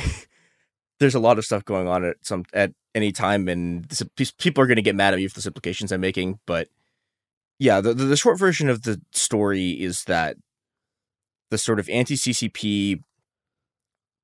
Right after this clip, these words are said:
pro-independence-y forces are, and the sort of, like,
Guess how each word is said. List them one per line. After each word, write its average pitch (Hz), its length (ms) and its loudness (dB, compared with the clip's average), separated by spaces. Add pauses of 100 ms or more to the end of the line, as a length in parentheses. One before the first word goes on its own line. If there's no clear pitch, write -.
pro-independence-y 101 1200 0
forces 85 760 -6
are, 73 360 -4 (760)
and 85 200 -4
the 87 80 -8
sort 92 160 -4
of, 87 100 -8
like, 85 120 -6